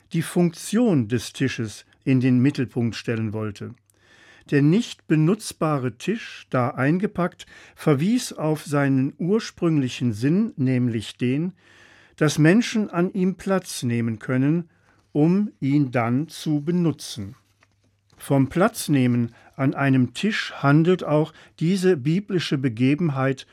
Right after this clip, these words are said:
um den Zöllner Zachäus. Wegen seines Berufes war Zachäus nicht besonders beliebt, zog er doch den Leuten das Geld aus der Tasche und packte es in die eigene.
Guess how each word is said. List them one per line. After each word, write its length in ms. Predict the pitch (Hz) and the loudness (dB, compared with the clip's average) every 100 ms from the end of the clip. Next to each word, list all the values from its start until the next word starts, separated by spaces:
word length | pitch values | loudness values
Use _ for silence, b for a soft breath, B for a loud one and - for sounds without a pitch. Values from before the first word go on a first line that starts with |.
| b b | b b
um 160 | 135 | 2
den 180 | 127 120 | 4 2
Zöllner 500 | - 139 123 123 127 | 0 2 4 4 0
Zachäus. 760 | - 147 - 113 101 104 - - _ _ _ _ _ B B B B | -2 -6 -4 -4 -4 -8 -16 -20 _ _ _ _ _ B B B B
Wegen 260 | 190 233 | 6 6
seines 320 | 196 190 180 - | 4 4 2 0
Berufes 720 | 160 135 185 240 - 208 - | 2 2 2 0 0 -2 0
war 140 | 151 | -2
Zachäus 600 | - 139 - 147 156 151 | -2 -6 0 0 0 0
nicht 300 | 127 131 - | -2 -2 -2
besonders 560 | 123 110 123 127 131 - | -4 0 2 2 0 -4
beliebt, 640 | - 135 143 120 - - - b b b | -4 -2 0 -2 -6 -20 -20 b b b
zog 400 | - - 175 190 | -10 0 0 0
er 120 | 165 | -2
doch 220 | 139 147 - | 0 0 0
den 220 | 139 131 | 0 2
Leuten 420 | 131 135 151 170 | 4 2 0 -2
das 300 | 165 160 - | -2 -4 -2
Geld 320 | 143 147 147 | 2 4 2
aus 180 | 139 151 | 0 0
der 180 | 170 170 | 0 -4
Tasche 380 | 165 165 202 196 B B B | -2 -2 -2 -4 B B B
und 220 | 202 196 | 0 2
packte 340 | 135 127 - | 2 0 -2
es 260 | 151 160 - | -2 -2 -4
in 200 | - 170 | -2 -2
die 180 | 180 - | -2 -2
eigene. 460 | 123 104 107 98 | -2 -2 -4 -6